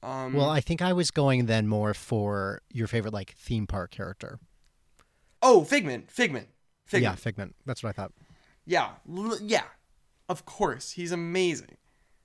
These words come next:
Speaker 1: But also, um, also D J Rex. D J Rex is also up there now.
Speaker 2: I love that the three that you've mentioned are non-human,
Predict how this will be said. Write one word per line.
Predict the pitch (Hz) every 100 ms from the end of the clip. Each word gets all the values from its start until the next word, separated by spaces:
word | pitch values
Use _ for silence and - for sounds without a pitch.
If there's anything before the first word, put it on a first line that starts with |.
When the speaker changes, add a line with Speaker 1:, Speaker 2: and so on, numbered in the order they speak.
| _ _
Speaker 1:
But | - -
also, | 190 202 226 185
um, | 160 156 147 - _
also | - 202 220
D | 180 170
J | 165 151
Rex. | 135 123 -
D | 127 156
J | 156 151
Rex | 135 131 135
is | 123
also | 123 135 113
up | 110
there | 107 87
now. | 65 60 - _ _ _ _ _ _ _ - -
Speaker 2:
I | 190
love | 214 247
that | 277 262 -
the | 139
three | 156 - 147 147
that | 160 156
you've | 131
mentioned | 110 110 107 - 131 135 127 _ _
are | - 123
non-human, | 120 117 113 120 131 143 - - 135 117 110 107 107